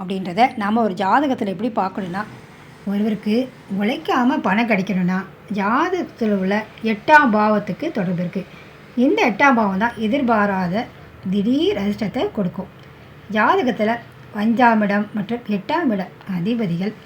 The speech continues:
சரியாக அமைஞ்சிருந்தனா போதும், அதிர்ஷ்டம் நிச்சயம் கொட்டும். இது மட்டும் இல்ல,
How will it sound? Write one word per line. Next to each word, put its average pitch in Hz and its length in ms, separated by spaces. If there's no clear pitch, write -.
சரியாக 311 800
அமைஞ்சிருந்தனா 240 560
போதும், 196 280
அதிர்ஷ்டம் 240 600
நிச்சயம் 202 560
கொட்டும். - 460
இது 254 260
மட்டும் 233 280
இல்ல, 196 220